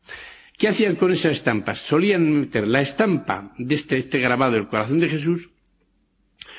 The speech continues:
junto con algo que era muy cotizado en el siglo dieciocho, que ahora no está tan cotizado, pero entonces sí,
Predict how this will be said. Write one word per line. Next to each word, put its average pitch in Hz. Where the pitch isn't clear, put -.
junto 214
con 170
algo 196
que 190
era 180
muy 190
cotizado 175
en 170
el 135
siglo 165
dieciocho, 147
que -
ahora 139
no 156
está 139
tan 139
cotizado, 135
pero 104
entonces 147
sí, 160